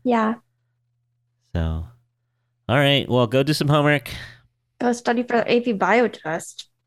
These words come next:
Speaker 2: Oh, yeah, yeah. Oh, did I tell you I'm recording another episode on Thursday? <laughs>
Speaker 1: For what?
Speaker 2: Do you know Matt Allen? He teaches, uh, special ed at Galileo. But he,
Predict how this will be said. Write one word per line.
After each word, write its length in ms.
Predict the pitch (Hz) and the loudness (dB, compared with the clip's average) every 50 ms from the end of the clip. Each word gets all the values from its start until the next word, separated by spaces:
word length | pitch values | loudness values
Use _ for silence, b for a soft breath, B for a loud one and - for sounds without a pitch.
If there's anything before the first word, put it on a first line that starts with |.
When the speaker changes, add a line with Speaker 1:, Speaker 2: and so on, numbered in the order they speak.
| _ _ _ _ - | _ _ _ _ -8
Speaker 2:
Oh, 160 | 82 80 80 | -4 -2 -2
yeah, 200 | 78 73 71 71 | 0 0 0 -2
yeah. 220 | 73 73 76 73 73 78 - - | -2 -2 -2 -4 -4 -8 -8 -4
Oh, 160 | - 113 120 110 | 0 0 0 2
did 160 | 90 101 101 | 2 2 2
I 100 | 110 110 | 0 0
tell 160 | - - 127 | 2 2 2
you 140 | 131 143 139 | 2 4 2
I'm 100 | 123 110 107 | 2 2 2
recording 420 | 101 - - 113 117 120 117 104 | 0 2 2 2 2 2 2 2
another 280 | 95 90 92 95 104 101 | 2 2 2 4 4 2
episode 320 | 98 95 - - 110 92 | 2 0 0 -2 -2 0
on 120 | 82 78 | 0 -2
Thursday? 420 | - 85 82 92 90 82 78 69 - - - - - 349 - - - - 403 - - - | 0 0 0 0 0 -2 -2 -4 -4 -6 -8 -6 -6 -6 -6 -6 -6 -4 -4 -4 -4 -8
<laughs> 640 | - - 415 403 - _ - 440 - - _ _ | -8 -4 -4 -4 -6 _ -8 -8 -8 -8 _ _
Speaker 1:
For 140 | - 262 247 | -2 0 0
what? 340 | 233 233 233 214 - - - _ _ _ _ _ _ _ _ _ _ _ _ _ | 2 4 2 2 2 0 -4 _ _ _ _ _ _ _ _ _ _ _ _ _
Speaker 2:
Do 80 | - 117 | 0 2
you 60 | 135 | 2
know 220 | 156 165 175 175 165 | 4 4 4 4 4
Matt 280 | 151 143 139 139 123 | 4 4 2 2 2
Allen? 400 | 90 117 117 120 123 131 139 135 | 2 2 2 4 4 4 2 2
He 100 | 127 131 | 2 2
teaches, 800 | 120 - 123 120 120 - 117 104 95 87 - - - - - - - _ _ - | 0 0 -2 -2 0 0 0 0 0 -2 -4 -6 -6 -8 -8 -10 -14 _ _ -2
uh, 440 | 101 95 90 90 87 87 85 82 80 | 0 2 2 2 2 2 2 0 -2
special 480 | - - - - 104 101 - 104 98 | -4 -6 -6 -4 -4 -2 0 0 0
ed 120 | 95 95 92 | 2 2 2
at 80 | 92 | 0
Galileo. 560 | 85 92 90 90 90 90 90 90 92 92 98 95 - - _ _ _ _ _ _ _ _ _ _ _ _ _ _ _ _ _ _ _ _ _ _ - | 0 0 0 0 2 0 0 0 0 -2 -2 -4 -8 -16 _ _ _ _ _ _ _ _ _ _ _ _ _ _ _ _ _ _ _ _ _ _ -2
But 100 | 113 110 | -2 0
he, 280 | - 165 175 165 135 | 2 2 0 0 -2